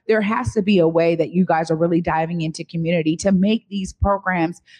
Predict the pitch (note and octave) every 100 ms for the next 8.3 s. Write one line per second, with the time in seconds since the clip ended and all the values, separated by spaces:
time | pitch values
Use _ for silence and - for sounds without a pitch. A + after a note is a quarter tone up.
0 | - A3+ G3+ E3+ - G3 A3 - A3 G3+
1 | - - F3 F3 D#3+ - F#3+ A3+ - -
2 | D3+ C3+ - _ - A3+ - A3 F#3 A#3+
3 | A#3+ F3+ F#3 F3+ F3+ E3+ E3 D#3 D#3+ F3
4 | F3+ G3 E3+ F3 C4+ C#4 C4+ A3 G#3 G3+
5 | G#3 G3+ - _ A3 G#3 A#3+ A#3 A3 G#3+
6 | G3 E3+ E3+ F#3+ F#3 F#3 F3+ F3 F3+ E3+
7 | F3+ F3+ F3+ D#3+ E3+ F#3+ E3+ F3+ G#3 G3+
8 | G3+ G3